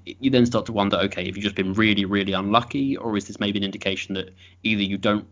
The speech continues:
react to things particularly well, or that you just don't have the ball skills? And obviously, when you go through the combine process and workouts, you start to test things like ball skills. So,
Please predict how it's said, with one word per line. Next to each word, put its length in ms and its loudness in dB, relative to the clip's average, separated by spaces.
react 640 -4
to 140 -4
things 360 0
particularly 600 -4
well, 320 4
or 120 0
that 120 -4
you 80 -4
just 160 -2
don't 200 2
have 180 -8
the 60 -14
ball 220 -8
skills? 480 -12
And 120 2
obviously, 240 6
when 180 8
you 80 10
go 80 6
through 140 -2
the 80 -2
combine 400 0
process 340 -2
and 160 -2
workouts, 540 -2
you 100 -2
start 220 0
to 80 -18
test 320 -2
things 160 -6
like 160 -8
ball 160 -4
skills. 320 -8
So, 240 0